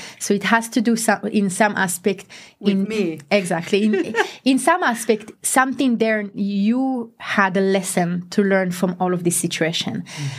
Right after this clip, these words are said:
Speaker 2: Mm.
Speaker 1: Um, and also to remember that the kids, although we do want to be, um, spiritual parents, and we want to choose better for our kids, and we want to choose better for ourselves in order f-,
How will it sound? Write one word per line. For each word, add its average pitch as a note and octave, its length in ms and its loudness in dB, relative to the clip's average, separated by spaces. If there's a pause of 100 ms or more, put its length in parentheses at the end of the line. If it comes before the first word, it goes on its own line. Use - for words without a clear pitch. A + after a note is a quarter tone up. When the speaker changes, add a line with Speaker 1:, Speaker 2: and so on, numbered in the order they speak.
(160)
Speaker 2:
Mm. F#3+ 60 2
Speaker 1:
Um, F#3 720 0 (100)
and A3+ 140 4
also A#3+ 360 2
to - 100 0
remember B3+ 560 2
that F#3 200 2
the F#3+ 80 0
kids, A#3 760 -2 (840)
although G3+ 300 4
we G#3 160 0
do F#3+ 200 2
want G#3+ 360 0
to F#3+ 240 2
be, F#3+ 440 0 (640)
um, E3+ 280 0
spiritual G3+ 520 2
parents, F#3+ 600 0
and F#3 180 2
we F#3 100 0
want F3+ 260 0
to G3+ 100 -8
choose G#3 560 2
better F#3 280 2
for F3 280 0
our E3+ 80 -2
kids, - 500 -4 (560)
and F#3 180 4
we G3+ 140 2
want G3+ 200 2
to - 60 -4
choose A3 220 2
better G3 240 4
for G#3+ 240 2
ourselves E3+ 640 2
in F#3+ 160 2
order G3+ 240 4
f-, - 180 -6